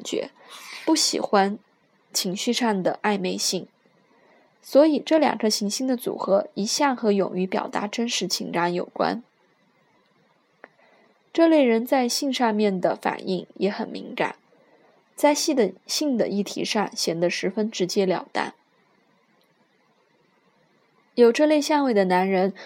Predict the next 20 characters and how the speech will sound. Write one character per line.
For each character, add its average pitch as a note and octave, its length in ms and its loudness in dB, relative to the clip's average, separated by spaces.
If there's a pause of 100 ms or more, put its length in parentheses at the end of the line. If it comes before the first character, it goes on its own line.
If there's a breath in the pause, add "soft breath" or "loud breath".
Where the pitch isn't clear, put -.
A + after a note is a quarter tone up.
(200 loud breath)
有 G3+ 180 4
时 G3+ 300 2
会 C4+ 200 0
在 A#3+ 220 2
性 C4 220 -2
上 A#3+ 200 0
面 G3+ 240 2 (240 loud breath)
展 - 200 -6
现 C#4 200 -2
出 B3 160 -4
情 G#3+ 240 -6
绪 G3 200 -2
化、 G3+ 320 -4 (580 soft breath)
容 A3 240 4
易 B3 380 0 (500 soft breath)
嫌 F#3+ 340 4
恶 A#3 240 4
和 - 220 0
令 A3+ 240 4
人 G3 260 0